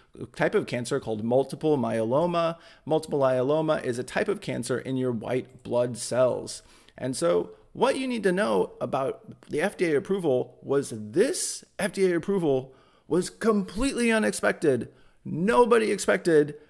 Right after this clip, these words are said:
that this drug would get F D A approved. The reason no one expected it is because these guys had an advisory panel that met earlier, and the advisory panel actually voted eight to five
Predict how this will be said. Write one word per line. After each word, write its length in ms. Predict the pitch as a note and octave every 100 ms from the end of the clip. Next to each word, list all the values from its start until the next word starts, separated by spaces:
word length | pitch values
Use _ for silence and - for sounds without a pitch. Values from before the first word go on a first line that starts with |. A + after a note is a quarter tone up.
| _
that 280 | C3+ C3+ -
this 280 | G#3+ A3 -
drug 400 | D#3 C3+ C3+ -
would 160 | - B2+
get 360 | D#3 D3 - -
F 140 | D#3 -
D 140 | D#3+
A 120 | C3+
approved. 520 | B2+ - A#2+ A2+ - - _ _ - -
The 120 | C#3
reason 560 | C#3+ C#3+ B3 D4 D4+ F#3
no 140 | C#3+
one 140 | C3 B2
expected 500 | A#2 - A2+ - B2+
it 220 | C3+ -
is 100 | C3
because 500 | - D#3 F#3 F3 E3
these 200 | - D3+
guys 280 | D#3+ D#3+ D#3
had 160 | D3+ A#2
an 120 | A2+
advisory 580 | A2+ F3 F3+ E3+ E3+ D#3
panel 580 | - C#3+ C#3 C3+ C3+ - - -
that 180 | A2+
met 440 | C#3 D3+ D3 - -
earlier, 600 | F3+ A3 A#3 E3 C3+ B2+ -
and 140 | C#3+
the 80 | B2
advisory 460 | D#3+ G3 A3 A3
panel 340 | F#3+ E3+ D#3+ -
actually 380 | C#3+ D#3 - C#3
voted 500 | A#2 F3 F3 D3+ D3+ - _
eight 220 | E3+ G3 -
to 60 |
five 520 | D3+ E3 D3+ C#3+ C3+